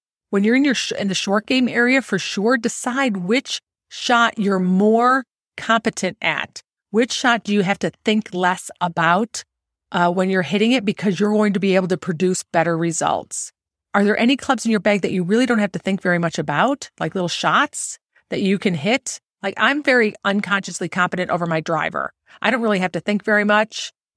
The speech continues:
I'm pretty good at it. It's an easy club for me to hit. For the most part, I hit lots of fairways. There's other shots I have to think a lot about. Like a long bunker shot for me, I have to do a lot of thinking,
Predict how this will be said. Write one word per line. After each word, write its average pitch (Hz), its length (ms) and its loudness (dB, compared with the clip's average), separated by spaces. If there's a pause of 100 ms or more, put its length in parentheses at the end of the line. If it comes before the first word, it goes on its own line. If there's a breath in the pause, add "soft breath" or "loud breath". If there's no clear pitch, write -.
I'm 180 460 -2 (140)
pretty 214 180 0
good 202 220 2
at 214 200 4
it. 214 220 0
It's 185 140 -4
an 185 100 -4
easy 202 300 -2
club 196 280 -4
for 196 120 -4
me 190 120 0
to 175 120 0
hit. 190 360 0 (140)
For 196 140 -6
the 185 80 -2
most 185 240 0
part, 214 180 4
I 190 60 2
hit 175 100 0
lots 170 260 0
of 185 80 -4
fairways. 196 640 0 (300 loud breath)
There's 214 180 -2
other 233 240 -2
shots 269 320 -2
I - 120 -4
have 233 120 -4
to 262 80 -4
think 247 180 -4
a 240 40 -2
lot 190 180 4
about. 147 300 -2 (400)
Like 202 200 2
a 220 80 2
long 226 280 4
bunker 240 260 2
shot 262 240 2
for 269 80 -4
me, 262 300 2
I 208 40 2
have 220 100 0
to 208 60 -8
do 202 160 0
a - 20 0
lot 185 180 4
of 170 60 -8
thinking, 165 380 -6